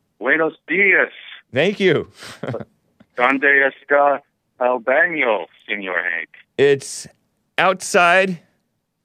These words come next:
Speaker 2: in the kitchen, turn left. <laughs>
Speaker 1: I heard you just talking about Doctor David Duke. I think you should have him as a guest on your show.
Speaker 2: You think I should?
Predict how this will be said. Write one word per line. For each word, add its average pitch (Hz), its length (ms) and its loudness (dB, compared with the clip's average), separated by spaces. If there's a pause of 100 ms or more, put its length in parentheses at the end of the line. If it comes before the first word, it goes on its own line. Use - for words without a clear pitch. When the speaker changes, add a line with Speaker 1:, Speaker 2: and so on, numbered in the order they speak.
(120)
Speaker 2:
in 185 120 -2
the 185 120 2
kitchen, 185 380 -4
turn 180 260 -2
left. 151 380 -2 (1700)
<laughs> - 180 -4 (2500)
Speaker 1:
I 143 120 0
heard 208 180 0
you 190 120 -4
just 190 180 -6
talking 185 320 -2
about 165 340 0
Doctor 156 340 -2
David 147 440 -2
Duke. 170 340 -2
I 120 120 -2
think 135 200 -12
you 143 160 -10
should 131 100 -6 (140)
have 151 100 0
him 139 120 -4
as 131 160 -2
a 117 40 -6
guest 143 400 -2
on 127 200 -2
your 104 100 -6 (120)
show. 156 320 -2 (300)
Speaker 2:
You 135 120 -2
think 180 200 0
I 180 80 4
should? 196 340 0